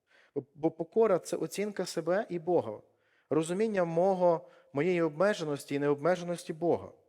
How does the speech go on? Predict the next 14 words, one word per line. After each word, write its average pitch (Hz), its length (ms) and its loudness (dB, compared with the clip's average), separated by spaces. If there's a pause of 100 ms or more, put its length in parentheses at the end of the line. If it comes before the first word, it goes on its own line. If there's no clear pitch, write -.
(440)
Ви 165 60 -2
можете 220 220 0
сказати: 175 360 0
«Так, 208 260 0
Славік, 160 260 0
це 247 100 -6
все 262 140 -6
дуже 247 260 -2
круто. 139 460 -6 (1080)
Але 180 240 0
іноді 220 440 -2
Бог 185 360 2
мене 190 240 -2
розчаровує. 175 760 -2